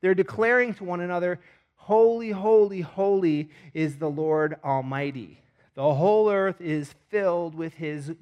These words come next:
glory," right? And what's amazing in this encounter is that the voice of the angels declaring his holiness is so overwhelming,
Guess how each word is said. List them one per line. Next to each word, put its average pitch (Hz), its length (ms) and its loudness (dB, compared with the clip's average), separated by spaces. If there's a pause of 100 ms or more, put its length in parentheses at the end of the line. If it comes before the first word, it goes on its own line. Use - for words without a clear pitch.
glory," 127 540 -8 (500)
right? 156 320 -2 (840)
And 214 420 2
what's 240 300 2
amazing 233 760 -2
in 208 160 -2
this 208 180 -2
encounter 214 580 -4 (400)
is 208 320 4
that 202 440 2 (100)
the 170 160 0
voice 233 500 6
of 269 100 -10
the 240 200 -6
angels 214 500 -2
declaring 233 560 -2
his 208 180 0
holiness 226 720 -2
is 170 200 -10
so 233 320 2
overwhelming, 214 1000 0